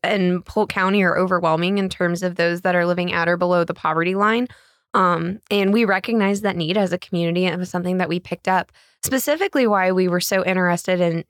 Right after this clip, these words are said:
in really partnering with Tinnerock High School, which, um, Tinnerock is a school that's very near and dear to the Junior League. We ended up picking, um, picking them as a school that we would really partner with on a community level because they help, um,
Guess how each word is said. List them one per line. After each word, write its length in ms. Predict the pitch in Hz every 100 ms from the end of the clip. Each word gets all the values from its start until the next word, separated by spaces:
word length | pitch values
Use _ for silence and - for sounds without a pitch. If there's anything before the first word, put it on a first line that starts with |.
| -
in 240 | 185 165
really 240 | 214 294 262
partnering 400 | - 202 202 180
with 120 | 170
Tinnerock 380 | 196 185 165 -
High 140 | 180
School, 320 | 175 - 170
which, 300 | 160 165 -
um, 220 | 175 165
Tinnerock 500 | 175 226 226 202 185
is 100 | 180
a 60 | 175
school 180 | - 185
that's 160 | 175 -
very 220 | 180 180
near 220 | 170 165
and 80 | 165
dear 160 | 165
to 80 | 170
the 100 | 165
Junior 380 | 160 175 180 170
League. 280 | 160 156 175 _ _ _
We 100 | 240
ended 180 | 269 269
up 120 | 254
picking, 440 | 220 208 208 196 -
um, 500 | 190 175 175 - - -
picking 280 | 208 214 202
them 160 | 190 208
as 100 | 185
a 60 |
school 380 | 170 - 196 185
that 100 | 180
we 140 | 185 180
would 100 | 170
really 240 | 175 170
partner 380 | - 202 214 202
with 160 | 180
on 80 | 185
a 60 | 180
community 440 | - 175 202 196
level 480 | 175 165 165 165 165 _ _ _
because 120 | 220 208
they 100 | 208
help, 240 | 208 214 _ _ _
um, 380 | 208 190 180